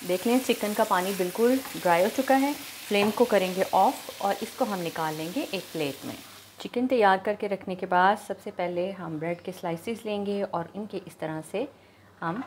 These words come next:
अ, पतली पतली सी साइडें यानी उनके किनारे जो हैं वो हम काट देंगे। मैं इसके लिए whole wheat bread use कर रही हूँ। आप भी best तो यही है कि whole wheat bread या brown bread use करें, लेकिन अगर आप white bread भी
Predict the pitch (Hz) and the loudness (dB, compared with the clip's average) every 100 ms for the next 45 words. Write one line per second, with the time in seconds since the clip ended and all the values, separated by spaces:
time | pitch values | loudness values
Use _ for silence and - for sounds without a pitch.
0 | - _ _ - _ _ _ 160 156 151 | -12 _ _ -20 _ _ _ -6 -4 -4
1 | - 196 196 185 170 180 196 196 156 151 | -4 -2 -2 -2 -4 -4 -6 -2 0 2
2 | 160 196 240 170 165 165 170 170 160 160 | 0 -4 -2 0 0 -2 -4 -4 -4 -2
3 | 202 196 170 165 165 165 151 147 143 - | -4 -4 -6 -4 -4 -4 -6 -6 -8 -6
4 | 202 233 277 - - - - - - 196 | -4 0 0 0 -14 -20 -20 -20 -6 -2
5 | 226 226 - 220 202 196 202 202 165 160 | -2 -4 -8 -4 -2 0 -2 0 0 0
6 | 190 196 - - 180 185 190 190 220 - | -4 -6 -14 -16 -4 0 0 -2 -6 -2
7 | 220 208 226 233 240 - - - - 175 | -2 0 -2 -4 -4 -12 -20 -20 -8 -6
8 | 175 175 208 175 180 180 220 196 190 202 | -6 -6 -8 -2 -2 0 -4 0 -2 0
9 | 202 208 214 202 175 170 185 202 196 196 | 0 0 -4 -4 -2 0 -2 -4 2 2
10 | 190 185 175 165 151 156 185 190 226 240 | 2 -4 -2 -2 -2 -2 -2 -2 -6 -4
11 | 262 247 294 - - _ - 180 196 196 | -4 -2 -4 -8 -20 _ -10 -8 -6 -6
12 | 180 175 175 175 175 160 156 160 160 170 | -2 0 2 4 2 2 0 0 0 0
13 | 170 170 190 196 | 0 -4 -4 -4